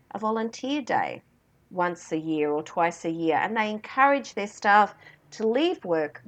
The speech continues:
go and do a volunteer day, and come back and tell us stories about how that went. And, and that shows that the company cares about its community. It cares about things that are above and beyond just its, you know, bottom line.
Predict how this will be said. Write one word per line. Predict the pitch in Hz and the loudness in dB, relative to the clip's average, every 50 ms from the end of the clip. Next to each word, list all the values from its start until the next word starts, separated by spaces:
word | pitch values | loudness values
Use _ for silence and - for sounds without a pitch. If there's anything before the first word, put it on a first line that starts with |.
| - | 0
go | - 226 240 269 285 | 6 8 8 10 8
and | 294 277 254 | 6 4 2
do | 240 214 | 0 0
a | 196 | 0
volunteer | 180 180 170 170 175 170 170 170 - - 185 165 165 | 0 2 2 2 2 2 -2 -4 -6 -4 0 0 0
day, | 165 - 160 156 151 147 147 151 170 - _ _ _ _ _ _ _ | 0 0 0 2 2 2 0 -2 -4 -8 _ _ _ _ _ _ _
and | - 196 196 196 190 190 180 - - _ _ _ | 6 6 6 6 4 0 -6 -12 -18 _ _ _
come | - - 262 254 247 | 0 2 2 4 6
back | 226 240 247 - - | 6 6 6 6 4
and | 247 226 | -2 -2
tell | - 247 233 226 | -2 -2 0 0
us | 226 220 220 | 0 -2 -4
stories | - - - 320 370 415 392 330 240 190 180 | -8 -4 -2 0 0 2 2 0 -2 -2 -2
about | - 175 - 180 170 - | -6 0 2 2 2 2
how | - 214 202 196 | 2 0 2 2
that | 202 185 - - | 4 2 0 0
went. | 202 208 202 170 131 123 - - - - _ _ - - - | -4 -4 -4 -4 -6 -6 -10 -14 -16 -16 _ _ -20 -8 2
And, | - 277 285 277 - | 4 4 4 4 4
and | - 254 254 247 214 - | 2 4 4 4 2 6
that | - 254 240 - - - | 8 8 8 8 2 -4
shows | - - - 220 214 202 202 196 196 - - - _ _ _ _ _ _ | -6 -2 0 0 2 2 0 -2 -6 -8 -14 -20 _ _ _ _ _ _
that | - 208 190 - - | 0 0 0 0 -2
the | 214 208 | -6 -8
company | - - - - 415 - - 240 214 202 202 - | -6 -4 -2 -2 -2 0 0 -2 -2 -2 -6 -8
cares | - - - 240 226 233 233 240 233 233 | -14 -2 2 4 8 8 8 8 6 4
about | 220 180 196 185 180 175 | 0 2 4 4 4 4
its | 170 156 - | 2 -2 -6
community. | - - 214 202 208 226 262 277 277 247 202 165 160 135 120 | -10 -8 -8 -6 -4 -2 0 2 2 2 2 2 -2 -2 -4
It | - - _ | -6 -8 _
cares | - - 254 233 233 233 233 233 - | -10 0 4 6 6 6 6 6 4
about | 226 214 202 185 185 175 - - | 0 2 4 4 4 4 4 2
things | - 220 208 196 190 | 0 0 0 -2 -2
that | 214 185 | -2 -2
are | 180 180 175 175 170 - _ - | 0 0 0 -2 -4 -12 _ -8
above | - 180 - 190 190 185 190 | -8 2 4 4 4 4 2
and | 185 180 | -4 -8
beyond | 185 185 175 175 175 175 175 180 - - _ _ _ _ _ | -6 -4 -2 -2 -2 -2 -4 -6 -8 -14 _ _ _ _ _
just | - 202 190 - - - | -2 -2 -2 -2 -4 -4
its, | 170 151 - - - | -4 -4 -6 -8 -6
you | 240 208 | -2 0
know, | 185 175 165 | 2 0 2
bottom | - 190 185 180 180 180 175 170 | 4 4 4 4 4 2 0 -2
line. | 165 165 165 165 156 139 139 139 | 0 0 0 0 0 -2 -4 -8